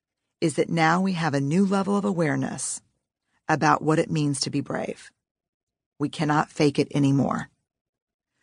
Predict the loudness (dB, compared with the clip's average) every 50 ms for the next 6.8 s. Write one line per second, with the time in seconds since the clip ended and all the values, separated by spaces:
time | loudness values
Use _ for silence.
0 | _ _ -4 -2 0 2 4 4 4 6 6 4 4 4 2 2 0 -2 -4 -6
1 | -8 _ _ _ _ _ _ _ 2 2 4 4 2 2 2 2 0 2 2 4
2 | 4 4 4 2 0 -2 -6 _ _ _ _ _ _ _ _ _ _ -4 -2 0
3 | 2 0 0 0 -2 -2 0 0 0 0 2 2 2 2 0 -2 -4 -6 -10 -20
4 | _ _ _ _ _ _ _ _ _ _ _ _ _ _ _ _ _ _ _ _
5 | _ _ _ _ -2 0 2 2 2 2 2 2 0 0 -2 2 0 2 4 4
6 | 4 4 2 2 2 0 0 0 0 0 0 -2 -2 -4 -6 -10